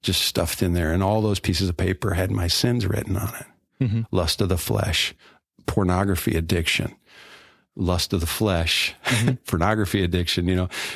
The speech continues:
Speaker 1: I said those both twice because they were big ones in my life.
Speaker 2: Okay.
Speaker 1: So I was able to go through and just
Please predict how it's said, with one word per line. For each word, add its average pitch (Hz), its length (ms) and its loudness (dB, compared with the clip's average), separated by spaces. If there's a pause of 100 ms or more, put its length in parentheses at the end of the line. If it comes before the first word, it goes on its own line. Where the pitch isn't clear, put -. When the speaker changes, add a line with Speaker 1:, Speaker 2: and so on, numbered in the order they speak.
(100)
Speaker 1:
I 101 100 2
said 113 240 0
those 104 180 0
both 85 260 -2
twice 117 380 0
because 90 460 -2
they 95 160 2
were 90 180 0
big 98 260 -2
ones 92 440 -4
in 87 120 0
my 80 180 0
life. - 480 -2 (120)
Speaker 2:
Okay. 123 280 0 (200)
Speaker 1:
So 110 420 0
I 95 120 0
was 110 160 2
able 127 240 0
to 107 120 0
go 113 220 0
through 107 360 0
and 101 120 2
just 101 240 -2